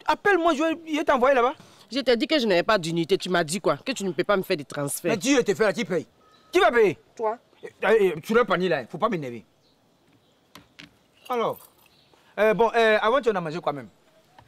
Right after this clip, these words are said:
Speaker 2: Sauce junglée.
Speaker 1: C'est junglée à manger ?
Speaker 2: Mm.
Speaker 1: Bon, aujourd'hui on va manger graines. Alors, tu vas payer graines et puis bon, dans graines là, il faut mettre, euh, pas de bœuf dedans,
Speaker 2: Mhm.
Speaker 1: crabe poilu,
Speaker 2: Oui.
Speaker 1: tu mets,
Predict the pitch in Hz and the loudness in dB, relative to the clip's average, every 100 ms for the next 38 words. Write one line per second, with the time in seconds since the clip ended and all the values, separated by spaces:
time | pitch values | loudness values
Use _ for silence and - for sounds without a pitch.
0 | _ _ - 247 175 185 170 170 - _ | _ _ -16 -14 -12 -12 -12 -14 -16 _
1 | _ _ _ _ _ _ - 160 196 185 | _ _ _ _ _ _ -4 0 2 2
2 | 151 156 208 _ - 175 170 147 135 151 | 2 0 -4 _ -20 -20 -12 -6 -4 -2
3 | 160 151 127 143 156 190 - _ _ _ | -2 -2 -6 -2 -2 -2 -6 _ _ _
4 | _ _ _ _ _ - 160 170 202 196 | _ _ _ _ _ -14 -12 -8 -8 -4
5 | 196 185 170 196 233 - 175 156 220 180 | -4 -4 -4 -4 -6 -12 -14 -12 -6 -6
6 | 127 _ 156 202 156 226 262 202 147 - | -6 _ -4 -2 0 2 2 2 -2 -6
7 | - 208 247 226 233 196 170 160 156 147 | -10 -6 -2 -2 0 0 2 2 0 -2
8 | 139 123 _ _ _ - 202 170 143 175 | -4 -16 _ _ _ -2 0 2 2 2
9 | 143 196 - _ 202 175 - 233 _ - | 0 -4 -6 _ -18 -18 -20 -20 _ -20
10 | - _ - 175 190 165 143 165 277 - | -20 _ -2 -2 0 0 0 0 -4 -8
11 | 165 165 165 _ 165 185 208 214 208 196 | -20 -20 -20 _ -8 -4 0 2 4 4